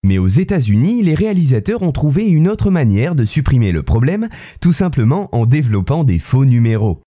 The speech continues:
Là-bas, contrairement à la France, les numéros de téléphone commencent par trois chiffres attachés.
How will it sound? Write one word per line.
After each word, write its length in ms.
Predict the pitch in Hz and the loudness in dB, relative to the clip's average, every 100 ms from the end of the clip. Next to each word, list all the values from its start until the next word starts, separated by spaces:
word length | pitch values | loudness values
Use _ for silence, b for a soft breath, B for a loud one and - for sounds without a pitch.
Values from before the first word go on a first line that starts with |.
| - | -4
Là-bas, 440 | 92 92 92 185 190 | -2 0 0 -2 -2
contrairement 500 | 135 123 113 104 95 | -4 -2 0 0 0
à 60 | |
la 100 | 92 | -2
France, 380 | 92 190 220 - | 0 -2 -2 -2
les 120 | 165 | 0
numéros 360 | 175 185 175 196 | 2 2 0 0
de 100 | 160 | -2
téléphone 540 | 139 139 98 - 202 | -2 0 0 -2 -2
commencent 400 | - 156 196 - | -2 -2 -2 -4
par 180 | - 101 | -4 -2
trois 240 | - 180 | 0 -2
chiffres 380 | 180 - 185 - - | -2 -2 -2 -4 -4
attachés. 520 | 156 156 147 - 92 | -4 -2 -4 -2 -4